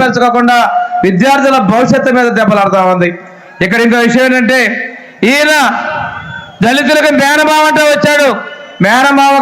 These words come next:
కాదు, దళితులను హింసించే కంచమామ అని చెప్పేసి ఈ రాష్ట్రంలోని దళితులందరూ చెప్పుకుంటా ఉన్నారు. దళిత గిరిజనులకి విద్య, ఉద్యోగ అవకాశాలు దూరం చేసే వ్యక్తి ఎవరైనా ఉన్నారంటే ఆయన జగన్మోహన్ రెడ్డి అని మనం చెప్పుకోవాలి.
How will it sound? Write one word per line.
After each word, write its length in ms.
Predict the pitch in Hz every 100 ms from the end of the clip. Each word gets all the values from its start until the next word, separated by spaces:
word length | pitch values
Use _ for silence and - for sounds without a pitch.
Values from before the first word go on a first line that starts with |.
| 269
కాదు, 240 | 269 269 240 - - - 151
దళితులను 540 | 220 277 214 285 294 285 214
హింసించే 540 | 285 - 311 262 302 302
కంచమామ 500 | 269 269 302 302 302 302
అని 100 | 302
చెప్పేసి 420 | 302 302 294 302 285 240 - - 254
ఈ 20 | 330
రాష్ట్రంలోని 640 | 320 330 302 320 320 311 311
దళితులందరూ 480 | 294 269 302 294 285
చెప్పుకుంటా 340 | 277 240 262 262
ఉన్నారు. 200 | 254 233 202 - - - - 151
దళిత 340 | 233 302 302 302 247
గిరిజనులకి 600 | 294 311 311 320 311 320 233 - - - -
విద్య, 280 | 285 247 320 330 294
ఉద్యోగ 280 | 294 269 320 302
అవకాశాలు 440 | 302 285 311 302 302 220
దూరం 240 | 302 349 330
చేసే 160 | 320 302
వ్యక్తి 200 | 302 294
ఎవరైనా 220 | 285 277
ఉన్నారంటే 480 | 277 277 269 247 262 240 - - - -
ఆయన 200 | 233 294 311 285 - - -
జగన్మోహన్ 640 | 165 269 302 302 285 277 269
రెడ్డి 140 | 262
అని 140 | 254 254
మనం 140 | 247
చెప్పుకోవాలి. 440 | 247 - 240 233